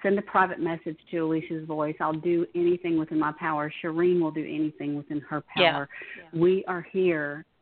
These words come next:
Speaker 1: We don't get paid for what we do. We do it
Speaker 2: Nope.
Speaker 1: because we love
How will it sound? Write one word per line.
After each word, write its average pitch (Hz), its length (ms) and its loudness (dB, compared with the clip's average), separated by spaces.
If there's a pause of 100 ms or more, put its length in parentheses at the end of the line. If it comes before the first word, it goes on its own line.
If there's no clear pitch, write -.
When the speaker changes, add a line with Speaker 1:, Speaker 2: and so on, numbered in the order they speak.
(320)
Speaker 1:
We 175 140 2
don't 180 380 4
get - 180 -8
paid 185 360 -4
for 175 100 6
what 180 260 2
we 175 120 0
do. 165 400 2
We 160 180 -2
do 175 260 0
it - 80 -4
Speaker 2:
Nope. 214 260 4
Speaker 1:
because 170 220 -8
we 165 120 -2
love 156 420 -4